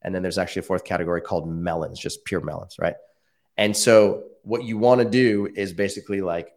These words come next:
only combine fruits from any two categories that are adjacent to each other, but try not to skip a category. Now,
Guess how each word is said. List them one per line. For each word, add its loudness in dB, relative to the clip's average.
only 2
combine 0
fruits -6
from -4
any 0
two -4
categories 0
that 0
are -2
adjacent -6
to -4
each -4
other, -2
but -6
try 0
not -2
to -10
skip -6
a -6
category. -4
Now, 4